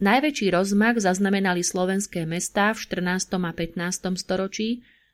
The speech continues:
v súvislosti s rozvojom baníctva a remeselnej výroby. Najrozsiahlejšie privilégia pridelili panovníci slobodným kráľovským mestám. K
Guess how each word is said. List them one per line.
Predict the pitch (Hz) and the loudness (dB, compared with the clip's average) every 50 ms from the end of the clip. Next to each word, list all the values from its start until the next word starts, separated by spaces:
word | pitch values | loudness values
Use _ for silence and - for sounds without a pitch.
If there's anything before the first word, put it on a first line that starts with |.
| _ _ _ | _ _ _
v | - | -8
súvislosti | - - 233 233 262 247 - 240 233 233 233 - 214 | 0 0 2 2 2 0 2 2 2 2 0 -2 -2
s | 196 185 | -2 0
rozvojom | 180 185 185 185 180 175 175 160 165 165 165 | 0 0 0 0 0 0 0 0 -2 0 2
baníctva | 170 175 185 202 214 226 233 - - 220 214 202 - | 4 4 4 4 4 2 0 -2 -2 0 0 0 0
a | - 170 165 | -2 -2 -2
remeselnej | 165 175 185 180 180 - - 175 170 170 170 165 160 156 | -2 -2 -2 -2 -2 -2 -2 -2 -2 -2 -2 -4 -4 -4
výroby. | 170 165 165 160 160 160 160 160 165 165 _ _ _ _ _ _ _ _ _ _ _ _ _ _ _ _ _ _ - | -4 -4 -4 -4 -4 -4 -6 -8 -10 -10 _ _ _ _ _ _ _ _ _ _ _ _ _ _ _ _ _ _ 0
Najrozsiahlejšie | 214 240 285 294 285 269 - - 214 202 196 208 196 196 202 - - 165 165 | 2 4 4 4 2 0 2 2 2 2 2 2 2 0 0 -2 -4 -6 -4
privilégia | - 180 196 190 202 196 190 190 196 196 185 196 196 202 214 214 220 | -2 -2 0 2 2 2 2 2 2 0 -2 -2 0 2 2 2 2
pridelili | 220 - 196 190 175 190 185 180 175 165 | 0 -2 -4 0 0 2 0 0 -2 -4
panovníci | - - 170 170 180 185 190 190 202 202 202 208 208 - 214 214 | -4 -2 0 0 0 0 -2 0 2 2 2 0 0 -2 -2 -2
slobodným | - - 185 170 175 185 190 180 185 190 185 185 185 | -2 -2 -2 -2 0 0 0 0 0 0 0 -2 -2
kráľovským | - 180 165 160 165 175 175 170 180 - - - 180 170 170 165 | -2 0 2 2 2 2 0 0 -2 -4 -6 -4 -4 -4 -2 -2
mestám. | 165 165 175 - - - 170 151 156 156 165 175 - _ _ _ _ _ _ _ _ _ _ _ _ _ _ _ _ | -2 -2 -4 -4 -6 -6 -8 -8 -8 -10 -12 -12 -16 _ _ _ _ _ _ _ _ _ _ _ _ _ _ _ _
K | - | 0